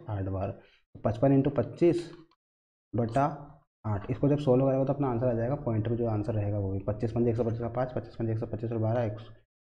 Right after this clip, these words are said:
एक सौ पच्चीस और बारह, एक सौ तैंतीस बटा आठ। आठ से करेंगे तो आठ एकम आठ, कितना बचेगा, पाँच बचेगा, सत्तावन, आठ सात तो छप्पन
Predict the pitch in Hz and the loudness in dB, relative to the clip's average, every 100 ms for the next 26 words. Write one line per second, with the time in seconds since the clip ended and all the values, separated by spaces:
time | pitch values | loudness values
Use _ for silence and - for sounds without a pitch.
0 | _ _ 113 104 110 117 113 127 120 110 | _ _ -6 -4 -2 -2 0 -2 -4 -6
1 | 143 - - - _ _ _ 113 98 107 | -8 -8 -10 -18 _ _ _ -4 -2 0
2 | 101 110 113 175 - - _ - 95 - | 0 0 -2 -4 -6 -18 _ -10 -10 -10
3 | - - 110 110 123 123 120 123 - 110 | -20 -12 -4 -2 0 0 0 0 -2 -2
4 | 113 113 117 113 117 139 - 113 120 110 | -2 -2 -2 -2 -2 -2 -4 -4 -2 -2
5 | 110 117 113 110 110 110 117 117 98 117 | -2 -4 -2 -2 -2 -2 -4 -6 -6 -6
6 | 123 107 110 110 113 - 110 - 165 | -6 -4 -4 -2 -4 -6 -6 -4 -4